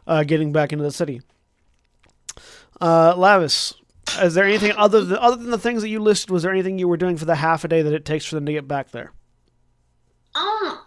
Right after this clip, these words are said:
Speaker 2: I'm probably sweeping up, and if anyone comes by that also belongs to the temple, I realize there aren't that many in, people in the city, helping them with anything they need.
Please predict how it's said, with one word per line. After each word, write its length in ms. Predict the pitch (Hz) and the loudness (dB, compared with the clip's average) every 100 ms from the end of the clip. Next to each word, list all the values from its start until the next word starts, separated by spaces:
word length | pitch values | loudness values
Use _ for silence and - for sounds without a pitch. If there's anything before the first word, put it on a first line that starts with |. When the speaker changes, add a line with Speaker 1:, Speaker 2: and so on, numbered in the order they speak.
| _ - | _ -10
Speaker 2:
I'm 220 | - 381 | -8 -6
probably 920 | - 605 640 539 415 311 294 254 196 - _ _ - | -6 -6 -4 -6 -6 -6 -6 -8 -10 -18 _ _ -14
sweeping 640 | - - 302 311 320 277 | -10 -8 -6 -6 -6 -6
up, 300 | 240 240 254 | -6 -6 -6
and 120 | 254 233 | -8 -8
if 160 | 226 | -8
anyone 480 | 233 269 269 247 233 | -8 -6 -6 -6 -8
comes 440 | - 233 233 214 | -8 -6 -6 -6
by 520 | 190 190 202 220 226 220 | -6 -4 -4 -4 -6 -8
that 100 | 202 | -6
also 500 | 180 196 - 220 208 | -4 -6 -6 -6 -6
belongs 580 | 185 202 196 208 214 - | -4 -4 -2 -4 -8 -8
to 100 | 196 | -8
the 60 | 185 | -6
temple, 380 | 208 196 220 | -6 -4 -4
I 80 | 180 | -4
realize 360 | 151 156 151 151 | -4 -4 -6 -6
there 120 | 143 | -6
aren't 140 | 143 135 | -6 -6
that 160 | 135 | -6
many 200 | 135 147 135 | -6 -6 -6
in, 220 | 135 131 - | -8 -10 -6
people 260 | 160 - 143 | -4 -2 -4
in 80 | |
the 60 | 131 | -6
city, 280 | - 151 151 | -6 -4 -4
helping 420 | 185 208 202 175 | -4 -4 -4 -4
them 420 | 170 175 175 175 | -4 -4 -6 -4
with 160 | 175 175 | -4 -4
anything 440 | 175 175 185 165 | -6 -6 -6 -6
they 160 | 165 160 | -6 -6
need. 480 | 160 160 160 156 | -6 -4 -6 -8